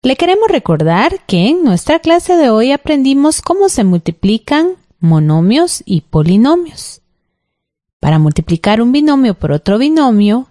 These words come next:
y un polinomio por otro polinomio,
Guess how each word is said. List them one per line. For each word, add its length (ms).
y 220
un 220
polinomio 680
por 260
otro 380
polinomio, 720